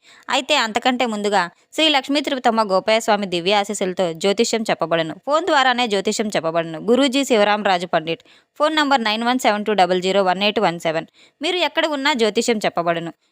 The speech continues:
మీకు ఎటువంటి సమస్యలు ఉన్నా హండ్రెడ్ పర్సెంట్ పరిష్కారం దొరుకును. ప్రేమ, పెళ్లి, ఉద్యోగం, రాజకీయం, ఆరోగ్య సమస్యలు, కుటుంబ సమస్యలు, లక్ష్మీ శాంతి, గృహశాంతి, విడాకులు, కోర్టు సమస్యలు, భార్యాభర్త మధ్య గొడవలు, శత్రువుల సమస్యలు,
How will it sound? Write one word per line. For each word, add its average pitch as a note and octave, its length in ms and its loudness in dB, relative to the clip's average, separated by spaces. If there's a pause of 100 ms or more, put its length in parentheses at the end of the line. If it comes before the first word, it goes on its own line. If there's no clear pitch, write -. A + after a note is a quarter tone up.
మీకు E4 180 2
ఎటువంటి E4+ 300 2
సమస్యలు D4 380 0
ఉన్నా C4 160 2
హండ్రెడ్ A3 280 0
పర్సెంట్ A#3 340 0
పరిష్కారం G3 480 0
దొరుకును. F3+ 260 -4
ప్రేమ, D#4 340 2
పెళ్లి, C4+ 320 2
ఉద్యోగం, G#3+ 420 2
రాజకీయం, G3+ 480 0
ఆరోగ్య G#3 340 2
సమస్యలు, G#3+ 400 -2
కుటుంబ G3+ 300 -2
సమస్యలు, F#3+ 440 -2
లక్ష్మీ F#3 360 0
శాంతి, C4 340 0
గృహశాంతి, G#3 640 0
విడాకులు, G#3 500 2 (400)
కోర్టు E4+ 200 0
సమస్యలు, E4+ 420 0
భార్యాభర్త A#3+ 500 0
మధ్య G3 260 0
గొడవలు, F#3 420 0
శత్రువుల A#3+ 380 2
సమస్యలు, A3+ 500 -2